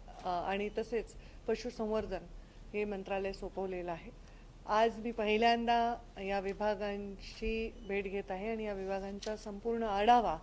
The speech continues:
run through एक, अ, मी केलं की विभागामध्ये नेमकं काय, अ, करायला मिळेल, काय करता येईल याचा अंदाज बांधला.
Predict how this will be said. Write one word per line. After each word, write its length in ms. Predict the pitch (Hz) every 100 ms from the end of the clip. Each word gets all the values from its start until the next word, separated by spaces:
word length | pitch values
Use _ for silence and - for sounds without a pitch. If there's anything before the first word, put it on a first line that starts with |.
| - - - - -
run 240 | 233 269 269
through 300 | 294 277 -
एक, 320 | 214 - -
अ, 100 | 202
मी 140 | 196
केलं 340 | 202 190 185 240
की 140 | 254
विभागामध्ये 600 | 208 190 190 190 190 202
नेमकं 300 | 196 196 202
काय, 480 | 196 190 202 214 - -
अ, 240 | 180 170 175 -
करायला 520 | 208 208 208 202 196 185
मिळेल, 380 | 190 208 208 202
काय 260 | - 180
करता 380 | 180 196 190 226
येईल 280 | 226 202 196 - - - - -
याचा 200 | 196 202
अंदाज 340 | 190 185 185 180
बांधला. 340 | 175 175 214